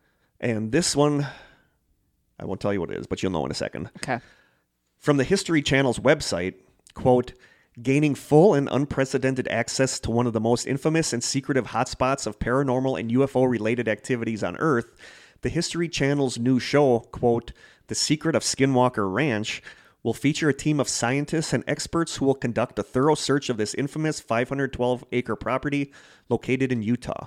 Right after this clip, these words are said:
Speaker 2: This is news to me.
Speaker 1: Yeah, they will attempt to find out the truth behind more than two hundred years of mysteries involving everything from U F O sightings and paranormal activities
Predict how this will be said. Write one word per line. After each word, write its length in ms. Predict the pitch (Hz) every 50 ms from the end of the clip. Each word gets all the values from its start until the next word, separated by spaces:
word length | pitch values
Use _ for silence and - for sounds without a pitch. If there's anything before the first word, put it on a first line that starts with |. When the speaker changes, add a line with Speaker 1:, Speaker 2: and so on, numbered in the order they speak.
| - _
Speaker 2:
This 240 | 180 170 196 202 -
is 160 | 392 339 220
news 260 | 190 170 175 175 165 -
to 120 | - -
me. 240 | 165 156 151 214 330
Speaker 1:
Yeah, 260 | 302 139 - 170 226 247
they 80 | - 127
will 160 | 131 131 131
attempt 300 | 120 - - 147 170 -
to 60 | 175
find 300 | - - - 135 135 127
out 220 | 120 120 131 131 -
the 80 | 117
truth 340 | - - - 147 156 175 - -
behind 300 | 139 123 123 127 127 120
more 140 | 120 123
than 100 | 120 110
two 200 | 110 - - 156
hundred 280 | 156 - 180 165 160 139
years 240 | 123 127 147 139 -
of 80 | 113
mysteries 500 | 110 123 160 - - 165 156 165 165 156
involving 480 | - 123 117 120 120 123 123 123 113 -
everything 400 | - 117 139 147 - - 147 143
from 200 | - - 120 113
U 120 | 120 127
F 140 | 127 - -
O 60 | 107
sightings 480 | 92 - - 139 147 156 156 156 - -
and 80 | 110 -
paranormal 420 | - 117 120 120 110 110 110 104
activities 540 | 78 - _ - 147 151 156 156 156 151 -